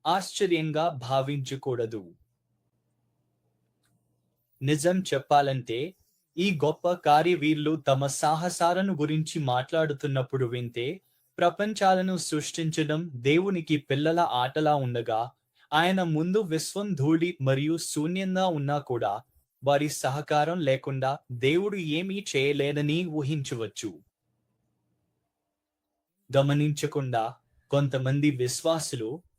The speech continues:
ఇక్కడికే కాదు, కొంతమంది యాజకులు మరియు మతపరులు కూడా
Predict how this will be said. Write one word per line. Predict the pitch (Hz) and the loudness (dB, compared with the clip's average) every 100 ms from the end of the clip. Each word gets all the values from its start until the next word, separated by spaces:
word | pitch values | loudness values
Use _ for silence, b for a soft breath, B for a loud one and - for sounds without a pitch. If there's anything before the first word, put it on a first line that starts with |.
| _ | _
ఇక్కడికే | 143 143 160 151 151 151 | -6 -2 0 0 2 0
కాదు, | 147 117 107 95 90 _ _ _ | 0 -4 -4 -10 -14 _ _ _
కొంతమంది | 139 139 135 135 143 139 | 0 0 0 0 2 2
యాజకులు | 135 127 131 131 131 147 143 | 2 2 2 0 -2 -2 0
మరియు | 135 127 123 127 | 0 0 0 -2
మతపరులు | 120 110 110 127 139 156 | -4 -4 -4 -2 0 0
కూడా | 156 127 107 104 | 0 -2 -2 -4